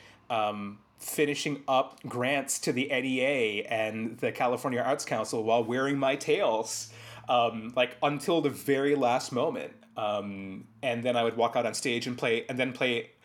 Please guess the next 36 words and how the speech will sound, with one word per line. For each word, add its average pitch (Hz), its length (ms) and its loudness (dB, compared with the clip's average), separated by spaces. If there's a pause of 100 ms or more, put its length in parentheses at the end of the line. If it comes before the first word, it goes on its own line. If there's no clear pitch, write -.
(160)
and 143 200 0
play 147 160 4
Mahler 139 260 6
nine. 240 160 6 (140)
Yeah, 277 400 6
and 190 160 4
that's, - 160 -2
that's, - 240 2
that's 269 240 2
my 294 100 2
question 202 320 0
for 135 120 -2
you, 185 260 2
Joe, 95 340 -2
is, 147 180 0
like, 123 320 2 (220)
you 180 480 4
know 160 180 4
this 127 240 -2
feeling 113 360 -2
too, 160 560 -4
you 117 100 -4
know, 110 160 0
and, 120 260 2
and, 123 420 -2
you 135 100 -2
know, 113 220 2
it's, - 280 -8 (600)
those 190 320 2
of 226 100 -2
us - 140 -2
who 175 100 0
are 147 100 4
involved 123 540 0
in 110 80 -4
citizen 110 420 -4